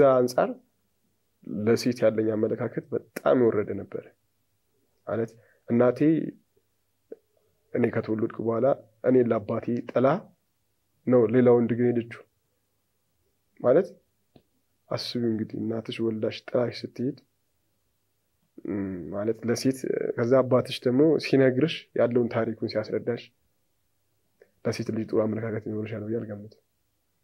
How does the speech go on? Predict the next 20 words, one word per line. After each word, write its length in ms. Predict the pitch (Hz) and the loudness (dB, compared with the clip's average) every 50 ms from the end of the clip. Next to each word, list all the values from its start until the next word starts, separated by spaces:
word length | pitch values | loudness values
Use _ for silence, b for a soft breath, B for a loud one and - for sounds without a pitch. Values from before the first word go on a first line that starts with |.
| b b b b b b b - | b b b b b b b 2
እና 120 | 127 156 180 160 | 4 6 6 6
እንደዛ 320 | 127 127 139 135 135 135 147 139 | 6 6 6 4 6 6 4 4
ሆኜ 220 | 131 135 131 135 135 135 | 6 4 4 6 6 6
አደግኩ፣ 420 | 120 117 120 113 117 113 - - - - - - - | 6 4 2 -2 -4 -4 -4 -6 -18 -20 -18 -12 -10
አደግኩና 540 | 113 113 110 113 120 110 - - 110 110 117 135 196 - _ _ _ _ _ _ _ _ _ _ b b b b b b b b b b | -8 -8 -4 -6 -6 -6 -6 -6 -6 -4 -4 -4 -6 -10 _ _ _ _ _ _ _ _ _ _ b b b b b b b b b b
የኔ 160 | 127 131 139 | 4 6 8
የጀመረው 480 | 147 151 147 160 160 170 175 180 185 170 | 6 6 6 6 6 6 8 8 8 8
በነገራችን 480 | 143 131 127 131 127 135 135 127 131 135 | 8 8 6 6 6 4 4 2 0 0
ላይ 100 | 131 131 | 0 0
የፍቅር 280 | 131 131 127 - 120 - | 0 0 -2 -2 -4 0
ታሪኬ 320 | - 139 139 147 143 - 180 180 165 139 - - - | 2 2 2 2 2 0 0 0 0 0 0 0 0
ሃይ 180 | 110 113 117 117 | 2 2 2 2
ስኩል 280 | 107 - - - - 92 | 0 -2 -8 -8 -8 -8
ነው። 120 | 95 139 180 _ _ _ _ _ _ _ _ _ _ _ _ _ _ | -6 -10 -10 _ _ _ _ _ _ _ _ _ _ _ _ _ _
ሃይ 140 | - 110 110 110 | -4 -2 -2 -2
ስኩል 220 | - - - 107 | -4 -8 -6 -6
ላይ 140 | 107 104 104 | -6 -6 -6
ነው 100 | 104 107 | -8 -10
የጀመረው። 440 | 98 107 101 98 98 104 117 143 - _ _ _ _ _ _ b b b b b b b _ _ _ _ _ _ _ | -10 -10 -10 -10 -10 -10 -12 -14 -18 _ _ _ _ _ _ b b b b b b b _ _ _ _ _ _ _
አ፣ 80 | 110 | -8